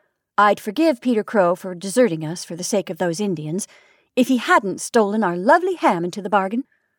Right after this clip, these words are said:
That was altogether unpardonable." In the morning,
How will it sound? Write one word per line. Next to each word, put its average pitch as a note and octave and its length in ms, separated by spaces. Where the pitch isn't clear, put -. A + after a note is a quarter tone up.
That B3+ 120
was A3+ 200
altogether D4+ 680
unpardonable." A3 960
In D4 100
the C#4 60
morning, D#3+ 440